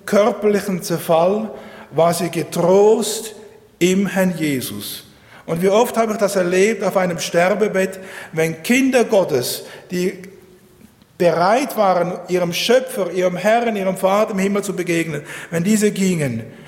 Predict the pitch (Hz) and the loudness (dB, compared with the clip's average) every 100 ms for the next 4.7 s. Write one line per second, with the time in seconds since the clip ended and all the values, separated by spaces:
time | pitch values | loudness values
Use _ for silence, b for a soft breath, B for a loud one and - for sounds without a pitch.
0 | B B 139 139 127 - 147 160 196 214 | B B 2 4 0 -2 -4 0 2 2
1 | 202 196 202 190 - 147 143 139 156 156 | 2 2 -2 -6 -8 -2 0 0 0 -2
2 | 175 - 180 170 170 B B B 135 131 | -2 -4 -6 -6 -8 B B B -12 -10
3 | - 143 165 170 170 165 147 147 147 170 | -6 -4 -2 -2 -4 -4 -6 -4 -4 -4
4 | 151 147 131 120 107 101 110 | -6 -2 0 0 -2 -6 -10